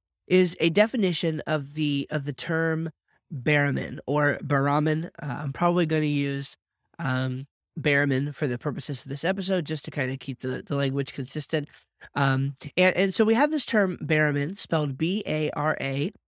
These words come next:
M I N. And the question becomes, well, what is a Baramin, and how does that help us in classifying organisms?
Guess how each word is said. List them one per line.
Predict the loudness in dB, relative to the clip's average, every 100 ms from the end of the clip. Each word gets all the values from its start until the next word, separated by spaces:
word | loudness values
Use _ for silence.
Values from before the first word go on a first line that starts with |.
| _ _ -4
M | 2 2 2 2
I | 4 4 4
N. | 4 2 -4 _ _ _ _ _ _
And | 4 4
the | 4
question | 2 0 0 -2
becomes, | -2 0 0 0 -4 -10 _ _ 4
well, | 4 4 _
what | -6 4 4 4 0 -10 _ _ _ 2
is | 4 4
a |
Baramin, | 4 4 4 2 -2 -6 _ _ _ _ 0
and | 4 4 2 -2
how | 0 4 4
does | 2 0
that | -2
help | -2 -4 -4
us | -6 -6
in | -6 -6
classifying | -6 -6 -6 -6 -2 2 4 2 0 -4 -14 _ -14
organisms? | -2 0 2 -2 -4 -8 -8 -12